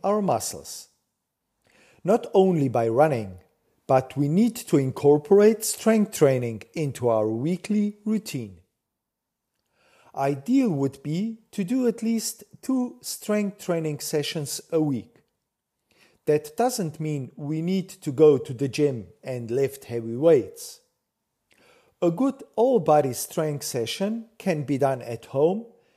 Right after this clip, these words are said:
and we don't need much equipment. Believe it or not, but it's enough to do strength training with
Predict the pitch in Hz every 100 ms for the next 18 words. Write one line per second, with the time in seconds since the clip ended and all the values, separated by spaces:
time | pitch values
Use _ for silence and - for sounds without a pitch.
0 | _ _ 208 214 208 185 202 170 160 131
1 | 135 117 - 113 - 107 - 101 - 92
2 | 87 _ _ _ _ _ _ _ _ _
3 | _ 147 156 160 143 131 131 117 120 139
4 | 190 - - _ _ 151 151 - - _
5 | _ _ - 165 - 185 202 254 254 -
6 | 170 139 135 123 - 160 147 165 - 202
7 | 208 220 233 233 - _ _ _ _ _
8 | 143 247 -